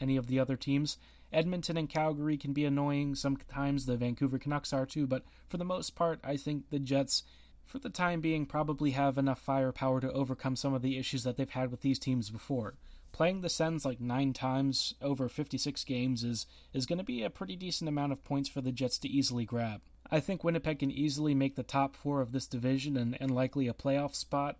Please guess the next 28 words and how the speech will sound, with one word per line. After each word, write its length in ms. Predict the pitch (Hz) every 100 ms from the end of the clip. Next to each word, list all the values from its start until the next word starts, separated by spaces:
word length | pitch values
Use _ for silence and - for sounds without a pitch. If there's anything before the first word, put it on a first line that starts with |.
| -
I'm 140 | - 139
not 220 | 147 156
gonna 160 | 160 143
guarantee 580 | 135 147 143 - 151
it, 160 | 156 -
but 140 | 143
I 140 | 131 127
also 380 | 135 135 147 131
do 240 | 127 139
think 280 | 139 139 127
that 160 | 135
the 80 | -
rest 260 | 147 185 -
of 80 | 165
the 80 |
teams 320 | 147 160 160 -
just 240 | 160 151
don't 180 | 160 139
have 220 | 147 139
enough 240 | 139 131 -
depth, 280 | 135 -
and 260 | 139 127 123
to 80 | 127
be 100 | 135
honest, 320 | 135 143 -
I 60 | 135
think 200 | 139 131
Winnipeg, 520 | 139 139 139 135 120